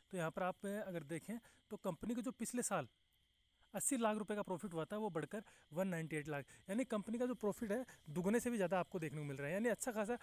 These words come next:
कंपनी ने year on year परफॉर्म किया है। और उसके बाद में यहाँ पर कंपनी ने quarter on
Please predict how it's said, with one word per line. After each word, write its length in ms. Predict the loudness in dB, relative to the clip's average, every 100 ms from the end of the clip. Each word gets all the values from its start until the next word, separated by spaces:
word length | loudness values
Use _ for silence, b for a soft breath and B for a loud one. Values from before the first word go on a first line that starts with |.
| B 0
कंपनी 180 | 2 4
ने 140 | 4
year 180 | 6 6 6
on 100 | 2
year 280 | 2 2 0 B -4
परफॉर्म 280 | 0 0
किया 220 | 0 0 0
है। 100 | -2 B B B
और 180 | 0 2
उसके 200 | 0 -2
बाद 220 | 2 2
में 100 | 2
यहाँ 140 | 0 0
पर 100 | -2
कंपनी 260 | -2 0
ने 80 | -2
quarter 360 | 0 0 2
on 60 | -2